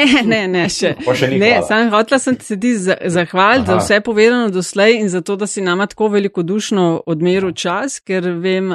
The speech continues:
Speaker 1: da imaš zelo zaposlene dneve in, eh, da verjetno ni bilo čisto
Speaker 2: Saj sem,
Speaker 1: najlažje,
Speaker 2: saj sem
Speaker 1: tako
Speaker 2: hotel
Speaker 1: da
Speaker 2: na kratko, <clears throat> samo ko sem povedal, da sta moja fena, ne, oziroma R T V-jeva fena, sem rekel,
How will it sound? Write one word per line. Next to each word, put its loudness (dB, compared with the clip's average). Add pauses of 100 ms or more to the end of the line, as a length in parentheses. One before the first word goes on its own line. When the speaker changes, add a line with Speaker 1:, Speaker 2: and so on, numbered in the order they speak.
Speaker 1:
da -2
imaš -2
zelo -4
zaposlene -8
dneve -4 (460)
in, -2
eh, -8 (460)
da -6 (320)
verjetno -6
ni 0
bilo -4
čisto -10
Speaker 2:
Saj -4
sem, 0
Speaker 1:
najlažje, -6
Speaker 2:
saj 0
sem -4
Speaker 1:
tako -2
Speaker 2:
hotel 2
Speaker 1:
da 0
Speaker 2:
na 0
kratko, -4 (140)
<clears throat> 2
samo 0
ko 0
sem -4
povedal, 4
da 2
sta -2
moja 4
fena, 0
ne, 0
oziroma 0
R 0
T 0
V-jeva 2
fena, -2
sem -18
rekel, -8